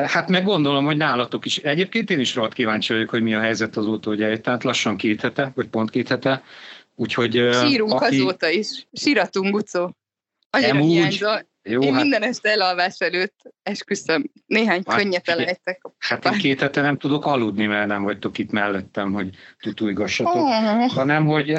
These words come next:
Speaker 1: <laughs> a másik dolog meg, ö, hogy most itt Magyarországon második napja hűvös van, hála jó Istennek,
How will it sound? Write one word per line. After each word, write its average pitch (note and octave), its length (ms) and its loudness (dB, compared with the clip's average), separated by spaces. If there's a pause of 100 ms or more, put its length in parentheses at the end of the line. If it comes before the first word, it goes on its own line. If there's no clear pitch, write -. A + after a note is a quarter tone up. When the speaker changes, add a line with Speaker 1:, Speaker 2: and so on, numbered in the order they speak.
(300)
Speaker 1:
<laughs> - 340 -14
a C3+ 80 0
másik D#3+ 360 2
dolog E3+ 360 2
meg, E3+ 280 2
ö, E3+ 260 2 (460)
hogy D3+ 380 -2
most D3+ 320 0
itt D#3 160 -2
Magyarországon D3 800 0
második C#3+ 600 0
napja B2 360 0
hűvös A#2 360 2
van, B2+ 180 2
hála A#2 260 2
jó A2 200 2
Istennek, C3 600 0